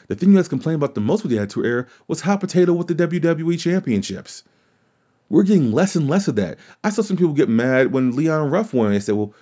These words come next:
did, did he have to?" Or when Mac-, or when, uh, McIntyre beat Orton, did he have to lose it? To me, it didn't make sense either. I completely understand. It didn't make sense either in the McIntyre situation. The Leon Ruff thing,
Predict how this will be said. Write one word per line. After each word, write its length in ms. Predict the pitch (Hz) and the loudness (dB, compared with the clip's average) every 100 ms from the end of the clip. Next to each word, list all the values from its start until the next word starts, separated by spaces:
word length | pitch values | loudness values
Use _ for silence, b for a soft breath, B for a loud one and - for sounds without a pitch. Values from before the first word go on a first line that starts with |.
| b b | b b
did, 200 | 104 101 - _ 110 | -4 -4 -10 _ -8
did 160 | 107 | -4
he 120 | 110 107 | -2 -2
have 240 | 107 117 | -2 -2
to?" 200 | 160 165 B | -2 -4 B
Or 120 | - | 0
when 100 | 151 | 2
Mac-, 200 | 156 165 | 2 0
or 160 | 143 143 | 2 2
when, 260 | 143 139 139 b - | 2 -2 -6 b -2
uh, 100 | 127 | 0
McIntyre 520 | 151 156 147 143 131 | 0 -2 -2 0 2
beat 300 | 143 147 - | 2 0 -2
Orton, 320 | 135 185 123 98 | -2 2 2 0
did 140 | 98 | -4
he 80 | 110 | -8
have 280 | 95 117 - | -8 -10 -6
to 80 | |
lose 320 | 110 98 131 147 | -6 -2 -2 0
it? 140 | 196 - b b b _ _ | 0 -2 b b b _ _
To 100 | 139 | 0
me, 180 | 131 208 | 4 4
it 20 | |
didn't 200 | 175 156 | 4 0
make 140 | 147 | -2
sense 320 | 135 147 135 160 | -4 -2 -2 0
either. 380 | 160 98 85 - | 0 0 -4 -6
I 100 | 117 | -4
completely 580 | 113 110 - 170 127 127 | -2 -4 2 2 4 2
understand. 400 | 107 - 98 90 | 0 -2 -4 -2
It 80 | |
didn't 160 | 92 156 | -2 -2
make 120 | 151 | -2
sense 200 | 139 127 | -4 -2
either 320 | 127 120 107 B B B B | 0 0 -2 B B B B
in 120 | 135 131 | 0 2
the 80 | |
McIntyre 680 | 113 117 127 113 101 107 92 | 4 4 2 0 -2 0 0
situation. 640 | 101 95 95 85 80 - - b | -2 -6 -6 -6 -6 -14 -16 b
The 80 | - | -2
Leon 320 | 131 170 139 | 0 2 0
Ruff 240 | 123 151 135 | 0 -2 -2
thing, 320 | 160 156 | -4 -4